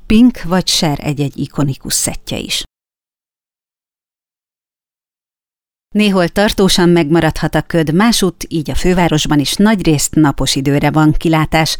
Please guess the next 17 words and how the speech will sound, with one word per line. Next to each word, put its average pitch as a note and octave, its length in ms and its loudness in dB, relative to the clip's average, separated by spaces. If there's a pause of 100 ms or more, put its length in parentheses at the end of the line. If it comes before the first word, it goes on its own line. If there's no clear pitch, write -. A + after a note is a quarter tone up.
(120)
csapadék E3 460 -2
nem C#3+ 200 2
valószínű. C3 680 -2 (220)
Késő A#3 300 2
délután E3 440 0
nyugat F3 300 2
felől D3+ 300 -2
ismét - 380 -2
felhők F3 380 2
érkezhetnek, - 840 -4
késő E3 320 0
estétől D3+ 540 -2
főként D#3 520 -4
a C#3+ 60 -4
Dunántúlon C3+ 680 -2
kezdhet - 440 -8
esni. - 360 -6